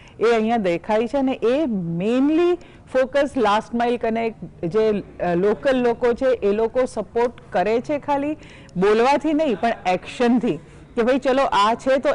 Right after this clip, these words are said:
એના માટે આપણે આટલું કરી દઈએ, અહીંયા જઈને કરીએ, આ ના કરવા દઈએ. એ જે બધા ઇક્વેશન્સ છે એ last mile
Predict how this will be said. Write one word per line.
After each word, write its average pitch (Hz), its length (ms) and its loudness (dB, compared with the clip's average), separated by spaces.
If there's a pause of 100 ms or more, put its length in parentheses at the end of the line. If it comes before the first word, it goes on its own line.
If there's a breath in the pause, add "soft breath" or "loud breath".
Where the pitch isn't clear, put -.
એના 202 280 2
માટે 247 260 2
આપણે 240 260 0
આટલું 233 320 0
કરી 202 300 -2
દઈએ, 240 240 0
અહીંયા 196 420 -2
જઈને 196 420 0
કરીએ, 226 440 -2 (300 loud breath)
આ 214 200 0
ના 202 300 2
કરવા 247 340 2
દઈએ. 254 400 2 (300)
એ 262 160 2
જે 302 140 2
બધા 285 320 0
ઇક્વેશન્સ 254 560 -2
છે - 160 -8
એ 262 220 -2
last 233 540 -2
mile 269 280 -4